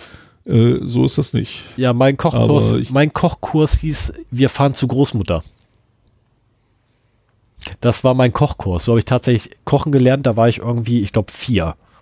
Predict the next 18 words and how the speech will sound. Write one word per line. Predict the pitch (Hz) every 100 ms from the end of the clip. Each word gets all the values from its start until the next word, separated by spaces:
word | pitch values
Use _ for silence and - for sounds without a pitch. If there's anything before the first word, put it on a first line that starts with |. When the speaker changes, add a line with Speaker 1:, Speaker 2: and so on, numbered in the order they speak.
| -
Speaker 2:
oder | 107 98
fünf. | - 95 80 - _ _ -
Speaker 1:
Oh, | 131 - - _ _ _ -
okay. | - - 123 196 _ _ _ _ _
Speaker 2:
Ne, | 113 123
weil | 113
ich | 107
war | 127
halt | 123
der | 113
Angelarsch, | 117 127 127 120 -
ich | 131 120
musste | 110 131 120
Großmutter | - 127 127 120 123
in | 110
der | 113
Küche | 107 95
helfen. | 80 82